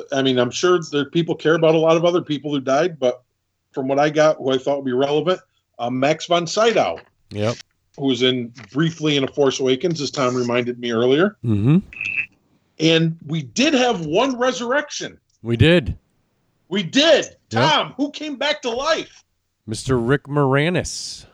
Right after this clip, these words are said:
Speaker 2: of Honey, I Shrunk the Kids and Ghostbusters fame has returned after twenty-something years of being out of show business. And,
Speaker 1: Yeah,
Speaker 2: uh,
Speaker 1: didn't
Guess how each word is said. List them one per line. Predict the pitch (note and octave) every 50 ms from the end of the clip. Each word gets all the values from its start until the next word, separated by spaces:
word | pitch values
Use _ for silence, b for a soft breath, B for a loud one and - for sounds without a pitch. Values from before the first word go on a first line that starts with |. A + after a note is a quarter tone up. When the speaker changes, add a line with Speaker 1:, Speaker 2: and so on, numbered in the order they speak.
| _ _ _
Speaker 2:
of | A#2 A#2+ A2+ A2 G#2 F#2
Honey, | - C3+ C3+ C3+ C3 B2+
I | C3
Shrunk | B2+ - - D3 C#3 B2 -
the | -
Kids | - - - C#3+ C#3 C3 A2+
and | B2 A#2 A#2
Ghostbusters | G#2+ A#2 B2+ D#3 - - - A2+ G2+ - - - G2 F#2 E2 -
fame | - - A2 G2+ F#2+ F#2 F2+ E2+ F2
has | F2 G2 G2+ F#2+ F2+ E2+ E2 - - - - b b b b b b b -
returned | A2 A2 G2 - - - A#2+ A#2 A2+ G#2 G2 F#2+ F#2+ F#2
after | G2 G2 G2 - - G#2 F#2+ F2+ F2 E2 - _ _ _ _ -
twenty-something | - - B2+ C3 B2+ A#2 - - C3 A#2+ - A#2+ A2 G#2+
years | G#2+ A#2+ B2+ B2 A#2 G2 F#2+
of | F2 F#2
being | G2 A#2 A2+ A2+ A2+
out | A2 G#2+ G2+
of | F#2+ E2
show | - - - A2+ B2+
business. | C3 A2+ F#2+ D#2+ D2 E2 D#2+ D2+ - - - - - - - _ _ _ _ _ _ _ _ -
And, | A2+ G2 F#2+ F#2+ F#2 F#2 F#2 F2+
Speaker 1:
Yeah, | F#2+ G2
Speaker 2:
uh, | G2
Speaker 1:
didn't | F#2+ F#2+ A#2 -